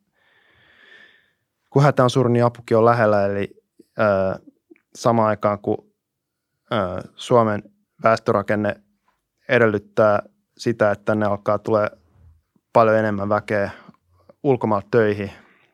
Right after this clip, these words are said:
niin ilmasto lämpenee ja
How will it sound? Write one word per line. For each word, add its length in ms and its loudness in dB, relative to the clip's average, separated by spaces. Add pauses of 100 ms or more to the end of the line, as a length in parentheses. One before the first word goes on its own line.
(1400)
niin 340 -6
ilmasto 340 0
lämpenee 540 0
ja 180 0